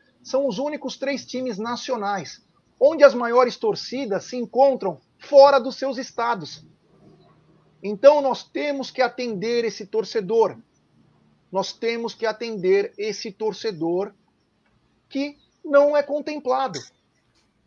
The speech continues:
Essa é uma das cobranças nossa. Então, foi uma, uma reunião muito bacana. Ó, o Zuco dizendo, ó, "Fala pra ela ser membro da Amit." É, se ela fosse membra,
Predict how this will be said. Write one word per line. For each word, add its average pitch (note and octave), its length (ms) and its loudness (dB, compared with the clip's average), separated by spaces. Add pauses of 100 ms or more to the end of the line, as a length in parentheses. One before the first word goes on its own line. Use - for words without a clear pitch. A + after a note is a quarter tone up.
Essa D#3+ 200 -10
é G#3 40 -6
uma A3 120 -8
das A3+ 140 -8
cobranças A3+ 640 -6
nossa. D#3 400 -10
Então, B3+ 340 0 (500)
foi C4+ 320 4
uma, G#3+ 840 -2 (720)
uma F3 180 -4
reunião G#3 340 -2
muito A#3 300 -6
bacana. G3+ 440 -4
Ó, A3+ 80 -4
o D#3 40 -6
Zuco C3+ 380 -8
dizendo, D3+ 300 -10
ó, B2 100 -10 (260)
"Fala D4 160 2
pra C#4 120 -2
ela B3+ 100 0
ser A#3 160 0
membro G#3+ 280 -4
da B3+ 140 0
Amit." G#3+ 380 -8
É, C#4 240 0
se C4+ 100 -10
ela D#4 120 0
fosse D4 280 -10
membra, F#3 560 -8